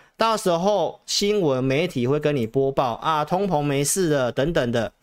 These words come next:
好，那投资朋友，那是因为基期的红利就到这个时候，所以这是今天节目的一个第一个重点。好，所以四月十二号通膨你要特别注意哦，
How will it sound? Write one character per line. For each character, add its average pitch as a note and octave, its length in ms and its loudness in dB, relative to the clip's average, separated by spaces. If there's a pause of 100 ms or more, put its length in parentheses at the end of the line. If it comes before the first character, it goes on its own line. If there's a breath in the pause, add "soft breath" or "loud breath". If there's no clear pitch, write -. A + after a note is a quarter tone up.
(280 soft breath)
好， C3 140 -2
那 D#3+ 80 0
投 D3+ 120 2
资 D#3+ 80 0
朋 D#3+ 80 2
友， C#3+ 120 0
那 D#3+ 100 0
是 D#3+ 160 0
因 D3+ 80 2
为 D3+ 80 2
基 D3+ 260 -2
期 A#2+ 200 -4
的 G#2+ 160 -6
红 A2+ 320 -4
利 C3 200 0 (240 loud breath)
就 D3 200 0
到 C3 240 0
这 - 180 0
个 C3 140 0
时 - 180 -4
候， A#2 240 -2 (220 soft breath)
所 - 160 -2
以 D#3+ 80 2
这 F3 120 0
是 E3+ 160 0
今 E3+ 220 0
天 E3 180 0
节 B2+ 220 0
目 C3+ 180 0
的 A2 160 -4
一 C3+ 120 -4
个 A#2 140 0
第 F3+ 360 0
一 - 20 0
个 C#3 120 0
重 B2+ 200 -2
点。 G#2 220 -8 (680)
好， G#2 120 -10
所 D3+ 160 0
以 D#3 60 0
四 G3+ 260 2
月 G3+ 120 2
十 E3+ 140 -2
二 E3+ 140 2
号 F3 220 2
通 E3+ 220 0
膨 B2 200 0
你 A#2+ 80 0
要 C3 120 0
特 C#3+ 160 0
别 A#2+ 120 0
注 B2 220 -2
意 A#2 140 -2
哦， G2 200 -6